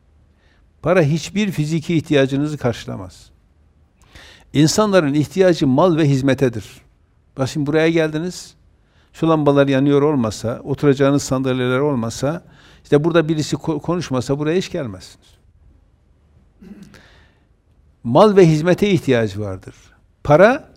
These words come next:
o mal ve hizmetin dolaşımını sağladığı için çok önemlidir. Tıpkı vücuttaki kan gibidir. Mesela kanı hiçbir hücre yemez.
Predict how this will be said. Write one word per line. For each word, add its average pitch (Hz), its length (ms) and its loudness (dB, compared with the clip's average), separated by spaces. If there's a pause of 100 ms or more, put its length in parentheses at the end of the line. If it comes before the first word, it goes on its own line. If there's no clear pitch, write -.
(720)
o 135 120 0
mal 143 360 2
ve 127 100 2
hizmetin 123 1080 -4 (1080)
dolaşımını 151 720 0
sağladığı 131 760 0
için 202 400 0
çok 135 240 -2
önemlidir. 90 600 -12 (1080)
Tıpkı 170 360 2
vücuttaki 151 460 -2
kan 139 280 -2
gibidir. - 340 -14 (1700)
Mesela 147 340 2
kanı 196 440 2 (120)
hiçbir 190 320 0
hücre 170 320 6
yemez. 175 580 4